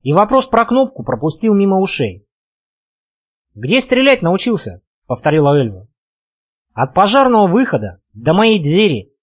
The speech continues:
метров семь. А звоночек маленький». «Не знаю. Я старался, прицеливался». «Если б я прицелилась, я бы промазала», многозначительно сказала она.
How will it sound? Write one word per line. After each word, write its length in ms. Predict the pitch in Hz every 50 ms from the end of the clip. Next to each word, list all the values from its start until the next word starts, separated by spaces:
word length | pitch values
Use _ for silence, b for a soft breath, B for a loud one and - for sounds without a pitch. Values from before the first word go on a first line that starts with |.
| _ _ -
метров 380 | 110 143 185 - 208 190 170
семь. 400 | - - - 196 151 113 101 98 _ _ _ _ _ _ _ _ _ _ _ _ _ -
А 140 | 113 117
звоночек 580 | 120 123 160 202 220 233 247 240 - 262 - -
маленький». 1160 | 175 170 175 190 220 262 277 277 285 277 277 277 269 254 240 214 190 - - 120 107 101 _ _ _ _ _ _ _ _ _ _ _ _ _ _ _ _ _ _ _ _ _ _ _ _ -
«Не 280 | 107 120 139 156 170
знаю. 560 | 185 208 233 240 233 220 175 123 95 92 - _ _ _ _ _ _ _ _
Я 240 | - 110 131 160 180
старался, 680 | - - 208 208 226 233 226 202 151 - - 95 - _ _ _ _
прицеливался». 960 | - 131 151 151 - - 196 208 202 170 131 110 101 95 - - - - _ _ _ _ _ _ _ _ _ _ _ _ _ _ _ _ _ _ _ _ _ _ _ _
«Если 380 | 107 123 160 214 208 - 226
б 100 | 190 165
я 180 | 180 220 202 175
прицелилась, 760 | - 170 160 156 - 165 151 127 110 95 82 80 - - - _ _
я 240 | - 104 107 135 151
бы 120 | 170 196
промазала», 680 | 190 226 233 233 247 247 226 170 135 107 95 85 - _ _ _ _ _ _ _ _ _ -
многозначительно 760 | 113 127 131 120 131 127 139 151 156 - 185 156 147 139 131
сказала 460 | 127 - 131 131 131 139 127 131 131
она. 260 | 135 131 117 101 101